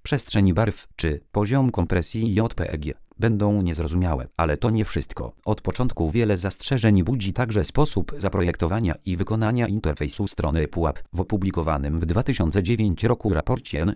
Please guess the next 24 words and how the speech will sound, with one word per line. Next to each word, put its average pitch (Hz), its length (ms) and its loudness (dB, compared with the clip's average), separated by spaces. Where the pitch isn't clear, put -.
I 101 80 -8
K 113 140 0
zwrócono 87 500 0
między 87 260 4
innymi 78 540 0
uwagę 87 340 0
na 73 140 0
to, 73 240 -4
że 90 200 2
strona 87 340 0
nie 87 120 0
spełnia 107 400 0
norm 95 260 0
standardu 87 460 -2
technicznego 85 600 0
H 73 200 -4
T - 180 -4
M 82 100 -2
L 92 100 2
oraz 82 280 0
zaleceń 90 500 0
Web 87 200 0
Accessibility 87 720 -2
Initiative, 90 680 -2